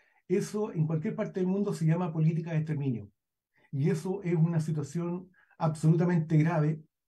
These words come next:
Eh, y yo creo que toda esta represión que hubo en Chile, eh, también tiene una visión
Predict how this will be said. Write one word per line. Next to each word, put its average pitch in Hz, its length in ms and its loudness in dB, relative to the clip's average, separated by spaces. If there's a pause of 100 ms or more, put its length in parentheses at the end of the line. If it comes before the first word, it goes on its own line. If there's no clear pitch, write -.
(420)
Eh, 151 520 6
y 160 100 4
yo 170 160 4
creo 175 260 2
que 156 120 -2
toda 170 180 -4
esta 202 160 -6
represión 175 500 0
que 175 100 -6
hubo 170 180 0
en 160 80 0
Chile, 156 480 -4 (580)
eh, 139 640 2 (760)
también 180 720 0 (160)
tiene 175 500 -2
una 151 320 -2
visión 180 800 -4